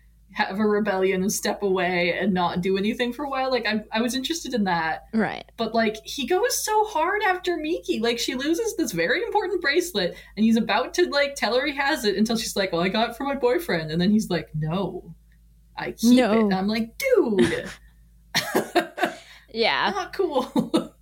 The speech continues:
Speaker 1: <laughs>
Speaker 2: Again, I was like, "I want to like you, but you make it so hard. Just
Speaker 1: Yeah.
Speaker 2: why?" No, I did appreciate, yeah, his, his tension where he was like, "I wanted to have fun playing the piano," and people were like, "No,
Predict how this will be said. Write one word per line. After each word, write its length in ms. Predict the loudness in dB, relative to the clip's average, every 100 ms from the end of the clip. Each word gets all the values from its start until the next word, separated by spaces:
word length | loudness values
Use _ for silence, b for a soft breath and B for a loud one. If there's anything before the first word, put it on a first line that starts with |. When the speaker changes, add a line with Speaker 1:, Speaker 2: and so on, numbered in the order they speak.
| -20 -20 _
Speaker 1:
<laughs> 340 | _ _ -8
Speaker 2:
Again, 280 | -2 0 2
I 140 | 2
was 120 | 2
like, 140 | 0 0
"I 100 | 2
want 240 | 4 4 2
to 140 | 0
like 320 | 2 2 0 -4
you, 180 | -6
but 180 | -2 0
you 80 | 2
make 260 | 2 0 0
it 160 | -6
so 360 | 0 4 6 4
hard. 1000 | 2 -8 -10 -6 -4 -2 -2 -4 -6 -8
Just 360 | -6 -6 -6 _
Speaker 1:
Yeah. 480 | -2 0 2 0 2
Speaker 2:
why?" 640 | 4 4 0 -2 -2 -2 _ -20 _ _ _ _ _ _ _ _ -20 -20 _ -12
No, 180 | -6
I 180 | -4 -2
did 180 | 0 -2
appreciate, 540 | 0 -2 -2 0 0 0
yeah, 240 | -2 0
his, 260 | 0 -2 -2
his 300 | -4 -4 -4
tension 520 | -2 0 2 2 2
where 160 | 2 2
he 60 |
was 140 | 0 -2
like, 120 | -2
"I 200 | 2 2
wanted 260 | 4 2 2
to 80 | 2
have 180 | 0 0
fun 420 | 2 4 4 4
playing 280 | 4 2 2
the 80 | 2
piano," 560 | 2 4 4 4 4
and 120 | 4 2
people 300 | 0 2 2
were 140 | 4
like, 240 | 2 0
"No, 540 | 2 4 4 2 0